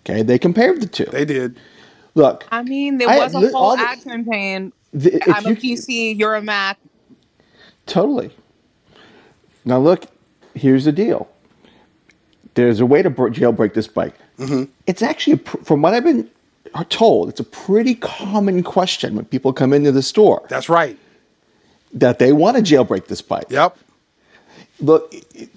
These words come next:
Speaker 1: it, you're right. The bike is cheap now. The bike is very competitive. So a lot of people will buy this bike. They don't all want Peloton content, guys.
Speaker 2: That's
Speaker 1: I'm
Speaker 2: right.
Speaker 1: sorry.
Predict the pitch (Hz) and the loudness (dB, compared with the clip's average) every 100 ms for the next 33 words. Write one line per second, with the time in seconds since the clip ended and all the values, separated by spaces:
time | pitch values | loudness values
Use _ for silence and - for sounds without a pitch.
0 | 110 165 151 170 160 151 151 226 - 117 | -4 -4 0 0 4 6 6 2 0 2
1 | 127 131 175 - - 294 - 113 - - | 0 0 -2 -4 -4 -4 -4 -6 -6 -14
2 | - 107 123 - 160 117 131 208 220 185 | -8 0 2 4 2 2 2 2 0 2
3 | 254 294 - - - 117 123 143 170 170 | 2 2 -4 -2 0 2 2 0 0 0
4 | 139 127 151 123 139 139 - 170 - - | 2 4 4 2 2 0 0 0 -2 -10
5 | - - - 151 180 185 165 175 175 170 | -20 -16 -10 -2 -2 0 0 0 2 0
6 | 147 156 151 151 147 170 190 139 110 123 | 0 -2 0 -4 -4 -6 -4 -4 0 0
7 | 135 127 135 165 196 113 | 0 -4 0 0 0 -4